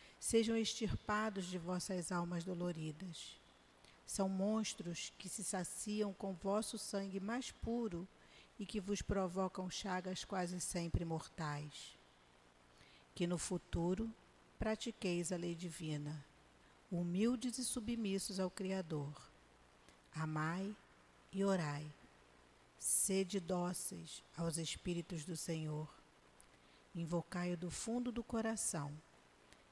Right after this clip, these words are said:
Então, ele vos enviará seu Filho bem-amado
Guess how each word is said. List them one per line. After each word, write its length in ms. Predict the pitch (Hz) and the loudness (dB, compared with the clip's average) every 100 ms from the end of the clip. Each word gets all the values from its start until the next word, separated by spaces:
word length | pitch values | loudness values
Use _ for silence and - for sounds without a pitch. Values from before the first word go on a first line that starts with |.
| - | -4
Então, 640 | 170 175 180 165 175 208 - - - - - - - | -4 -2 0 2 2 -2 -6 -18 -20 -20 -20 -12 4
ele 260 | 208 220 | 4 4
vos 260 | 208 220 214 | 4 2 4
enviará 640 | 220 208 220 214 208 175 | 0 0 0 0 0 0
seu 220 | 180 190 175 | -2 -4 -4
Filho 380 | - 180 175 | -2 0 0
bem-amado 800 | 160 170 165 156 151 156 185 214 | 0 0 0 0 0 0 -2 -4